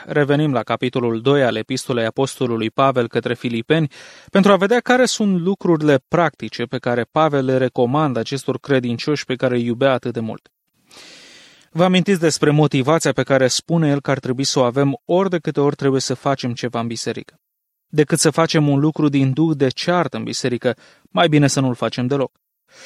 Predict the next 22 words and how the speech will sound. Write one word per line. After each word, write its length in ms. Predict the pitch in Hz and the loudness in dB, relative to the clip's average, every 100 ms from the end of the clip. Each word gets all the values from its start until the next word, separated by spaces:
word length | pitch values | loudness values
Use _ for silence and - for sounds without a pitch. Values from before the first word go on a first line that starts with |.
| - - | -20 -2
Același 420 | 196 330 302 220 | 2 4 4 4
lucru 200 | 262 233 | 2 2
este 180 | 226 208 | 2 2
valabil 440 | 170 175 208 180 | 2 4 2 2
dacă 240 | 160 143 147 | 2 2 2
faceți 380 | 170 170 160 147 | 0 0 -2 -2
un 60 | |
lucru 240 | 135 - 156 | -2 -2 0
pentru 240 | 147 147 | 0 0
că 180 | 143 147 | 2 2
vă 120 | 147 | 4
așteptați 500 | 139 - 131 147 139 | 0 -2 -2 -2 -2
să 80 | 139 | -2
fiți 240 | 143 131 | -4 -2
apreciați 720 | 131 - 131 - 127 117 - | -2 0 -2 -2 -4 -6 -8
și 100 | - | -10
lăudați. 560 | 123 127 156 143 - - _ _ _ _ _ _ | -8 -6 -4 -4 -6 -16 _ _ _ _ _ _
Pavel 300 | - 120 131 | -6 -4 -2
spune 320 | 127 - 131 | -4 -2 -2
că, 260 | 127 131 123 - | 0 0 0 -2
mai 400 | 143 131 160 214 | -2 0 0 2
degrabă, 560 | 196 147 123 117 123 | 2 2 0 2 0